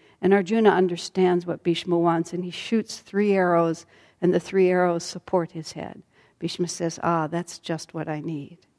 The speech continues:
And then Bhishma says that he is thirsty. And again, he turns to Arjuna. Now that he's decided to give his life up, he's surrendering it happily to the one who has mastered him.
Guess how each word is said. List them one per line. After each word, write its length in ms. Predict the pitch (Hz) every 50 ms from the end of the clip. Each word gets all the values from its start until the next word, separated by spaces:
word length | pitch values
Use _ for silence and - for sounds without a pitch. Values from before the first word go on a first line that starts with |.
| _ _ _ _ _ _ _ _ _ _ _
And 200 | 196 196 214 214
then 220 | 220 226 220 214
Bhishma 360 | 190 214 208 208 - 208 190
says 320 | 185 - - 190 190 180 180
that 120 | - 185 175
he 100 | 180 180
is 220 | 180 180 - -
thirsty. 760 | - _ 247 254 240 220 - - - - 156 120 - _ _ _ _ _ _ _ _
And 140 | - 185 185
again, 260 | 180 175 202 202 190
he 140 | 190 190 190
turns 500 | - - - - 262 285 277 269 247 -
to 140 | - 233 233
Arjuna. 640 | 214 208 208 180 - 240 285 285 233 160 143 170 - - _ - _ _ _
Now 160 | 202 208 226 233
that 140 | 214 262
he's 200 | 226 254 226 208
decided 480 | 202 202 208 - 220 196 202 190 196 185
to 80 | - 190
give 180 | 185 202 190 180
his 180 | 202 196 180
life 300 | 180 190 190 185 185 -
up, 300 | 175 190 190 180 - -
he's 280 | - 185 165 160 - - _ _ _ _ _
surrendering 840 | - - - 214 196 196 214 226 247 254 247 240 240 233 220 214
it 120 | 208 202 196
happily 640 | - - 196 196 185 - - 185 170 165 151 151 - _ _ _ _ _ _ _
to 120 | _ - 175
the 100 | 180 175
one 180 | 180 175 151
who 120 | 165 180 -
has 180 | 175 170 -
mastered 460 | 185 175 165 175 - - - 170 165
him. 200 | - 170 165 190